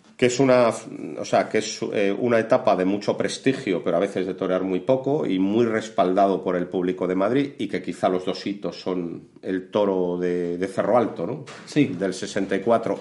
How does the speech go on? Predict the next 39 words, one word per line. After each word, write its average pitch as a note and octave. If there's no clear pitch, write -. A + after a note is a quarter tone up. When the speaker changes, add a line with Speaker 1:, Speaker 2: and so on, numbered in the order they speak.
Speaker 1:
y A2
el F#2+
toro G#2+
de F#2
Antonio F#2+
Ordóñez F#2
del F2+
sesenta G2+
y -
cinco, C3
y B2
luego, B2+
pa-, F#2
desde G#2
mi G#2
punto B2+
de G2
vista, F2+
la F#2
mejor F#2+
etapa, G2+
desde G2+
el F#2
punto A#2+
de G2+
vista F#2+
de F2+
depuración, F2
es A2
la G#2
tercera, A2+
que F#2+
yo F2
creo G2+
que -
fue -
una G#2+
auténtica G2+
referen-, G2